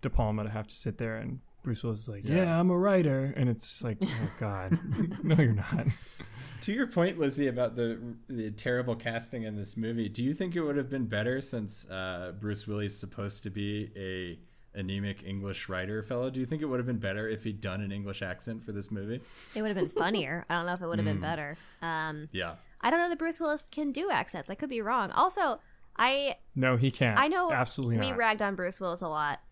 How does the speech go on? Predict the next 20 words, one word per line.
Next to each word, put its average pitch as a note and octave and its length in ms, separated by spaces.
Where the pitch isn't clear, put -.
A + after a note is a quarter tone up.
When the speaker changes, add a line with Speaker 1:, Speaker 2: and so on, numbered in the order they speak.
Speaker 3:
before, G3 380
and E3 100
I, E3 140
I E3+ 80
am E3 160
sure F#3+ 180
that E3+ 120
we D#3+ 120
will D#3 160
again. D#3+ 400
I A#3+ 100
will A#3+ 140
say, - 300
let C4+ 120
us D4+ 140
not C4+ 180
forget A3 380
that F#3 160
Bruce G3+ 220
Willis F3+ 360